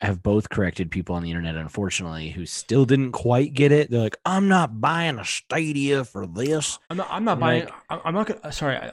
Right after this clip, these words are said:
Speaker 2: I, yeah, the one guy, the one guy on, on, uh, Kinda Funny, um, said, yeah, "I'm not just gonna buy a controller just for this. I really wish it came to other platforms." I'm like,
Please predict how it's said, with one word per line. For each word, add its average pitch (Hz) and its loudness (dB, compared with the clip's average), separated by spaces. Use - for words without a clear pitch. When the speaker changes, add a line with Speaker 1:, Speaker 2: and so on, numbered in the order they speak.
Speaker 2:
I, 151 -2
yeah, 147 0
the 135 2
one 143 2
guy, 135 2
the 156 -2
one 143 4
guy 127 2
on, 113 -8
on, 104 -12
uh, 104 -16
Kinda 101 -14
Funny, 95 -12
um, 90 -12
said, 117 -6
yeah, 107 -10
"I'm 160 0
not 180 2
just 165 -6
gonna 160 0
buy 147 2
a 143 0
controller 127 -2
just 113 -6
for 120 -8
this. 104 -10
I 107 -6
really 131 2
wish 123 -2
it - -10
came 127 -2
to 101 -10
other 110 -8
platforms." 127 -4
I'm 110 -12
like, 107 -10